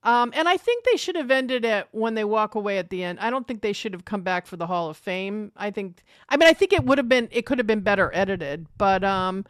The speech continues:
but there, you know, there's just some wonderful, funny, fabulous characters like the Scout.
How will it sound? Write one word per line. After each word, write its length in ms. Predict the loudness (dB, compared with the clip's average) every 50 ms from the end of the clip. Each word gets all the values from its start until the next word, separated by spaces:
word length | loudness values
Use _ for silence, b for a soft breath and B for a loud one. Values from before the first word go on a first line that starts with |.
| b b b b b b 0
but 160 | 0 2 4
there, 280 | 2 2 2 2 0 -4
you 180 | -4 -4 -2 0
know, 160 | 0 0 0
there's 380 | 0 2 2 2 2 2 -2 -4
just 260 | -6 -6 -6 -6 -4
some 300 | -4 -4 -2 -2 -4 -4 -4 -4
wonderful, 580 | -2 -2 -2 -2 -2 -4 -4 -4 -4 -4 -4
funny, 800 | -4 -6 -14 _ _ _ -4 -2 0 0 2 2 2 2 0 -2
fabulous 720 | -6 -10 -10 -8 -6 -6 -4 -2 -2 0 0 0 -2 -6
characters 760 | -14 -6 -4 -2 -2 -2 -4 _ -8 -6 -6 -6 -8 -8 -4
like 200 | -4 -4 -4 -4
the 100 | -6 -12
Scout. 640 | -10 -10 -12 -8 0 2 2 4 4 2 0 -2 -6